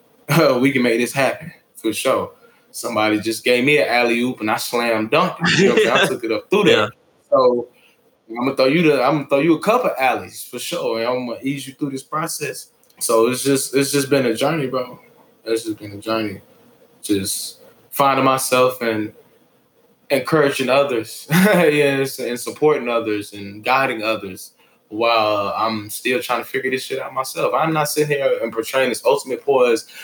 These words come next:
Speaker 1: like I've been, had everything figured out. But I've battled every emotion. My entire journey has been nothing but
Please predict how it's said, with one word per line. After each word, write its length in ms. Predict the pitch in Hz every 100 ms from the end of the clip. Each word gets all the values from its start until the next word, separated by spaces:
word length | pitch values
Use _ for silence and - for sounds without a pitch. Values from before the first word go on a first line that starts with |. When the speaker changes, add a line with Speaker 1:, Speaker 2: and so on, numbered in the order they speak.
| -
Speaker 1:
like 140 | 117
I've 120 | 113 113
been, 160 | 113
had 180 | 104 95
everything 360 | 101 98 95 92
figured 300 | 92 90 90
out. 160 | - _ _ _ _ _ _
But 160 | - 123
I've 300 | 123 110 101
battled 320 | 95 - - -
every 400 | 123 120 113 104
emotion. 420 | 98 95 - - _ _ _ _ _ _ _ _ _ _ _ _ _
My 200 | 117 120
entire 320 | 117 117 110
journey 320 | 107 107 95 90
has 260 | - 101
been 280 | - 98 98
nothing 460 | 113 107 104 95 92
but 420 | 104 95 -